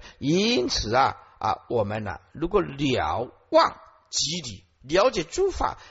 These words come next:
它是虚妄缘起，不实在的，其实并没有外层，完全是内心的。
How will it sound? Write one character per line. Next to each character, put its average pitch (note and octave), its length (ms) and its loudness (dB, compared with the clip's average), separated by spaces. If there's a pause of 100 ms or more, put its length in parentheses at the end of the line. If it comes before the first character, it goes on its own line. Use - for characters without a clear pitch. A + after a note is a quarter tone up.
(160)
它 G#2+ 200 -4
是 G2+ 160 -2
虚 E3+ 380 -8
妄 F#3 440 -2
缘 A2 500 -4
起， - 240 -2 (240)
不 - 80 4
实 - 280 -4
在 F#3 200 6
的， E3 160 2 (300)
其 D#3 160 0
实 - 180 -4
并 C#3+ 220 2
没 D3+ 60 -4
有 F3 100 -2
外 - 240 -2
层， A2+ 300 -8
完 C3 360 -2
全 F#3 160 -2
是 E3+ 140 -10
内 C4+ 240 2 (180)
心 A#3 240 2
的。 - 140 -2